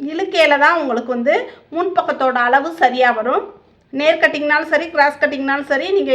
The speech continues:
இதே மெத்தடை தான் ஃபாலோ பண்ணணும். பாருங்க, நல்லா இழுத்துக்கோங்க. இழுக்கையில நமக்கு பதினொன்றரை இன்ச் வருது பாருங்க, பதினொன்றரை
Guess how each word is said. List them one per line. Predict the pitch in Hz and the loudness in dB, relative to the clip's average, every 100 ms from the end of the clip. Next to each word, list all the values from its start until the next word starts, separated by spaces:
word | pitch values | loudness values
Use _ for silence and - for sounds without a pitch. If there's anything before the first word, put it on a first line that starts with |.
| 262 | 2
இதே | 285 294 | 0 0
மெத்தடை | 277 269 277 262 269 | -4 0 2 4 2
தான் | 277 | 2
ஃபாலோ | 247 247 254 | 2 2 0
பண்ணணும். | 254 262 349 - 240 | -2 -2 -4 -4 -6
பாருங்க, | 233 247 285 415 - _ _ _ _ _ _ _ _ _ _ _ _ _ _ _ _ 247 247 | -4 2 2 2 -10 _ _ _ _ _ _ _ _ _ _ _ _ _ _ _ _ -6 0
நல்லா | 247 269 | 2 2
இழுத்துக்கோங்க. | 262 - 269 240 254 392 - - _ _ _ - | 0 -6 -4 0 2 0 -4 -18 _ _ _ -12
இழுக்கையில | 285 320 311 277 294 370 285 | -10 0 0 4 2 2 0
நமக்கு | 269 285 339 508 - _ _ _ _ _ _ _ _ - | 0 2 2 0 -14 _ _ _ _ _ _ _ _ 4
பதினொன்றரை | 277 349 440 370 302 277 277 | 4 4 4 4 2 0 -2
இன்ச் | 277 302 | -4 -2
வருது | 247 233 208 | -2 -2 -4
பாருங்க, | 180 170 - - _ _ _ _ _ _ _ _ _ _ - _ _ _ _ _ _ _ _ _ _ _ _ _ _ _ _ _ - - | -6 -8 -18 -20 _ _ _ _ _ _ _ _ _ _ -20 _ _ _ _ _ _ _ _ _ _ _ _ _ _ _ _ _ -20 0
பதினொன்றரை | 269 339 359 339 294 | 0 2 -2 -2 -2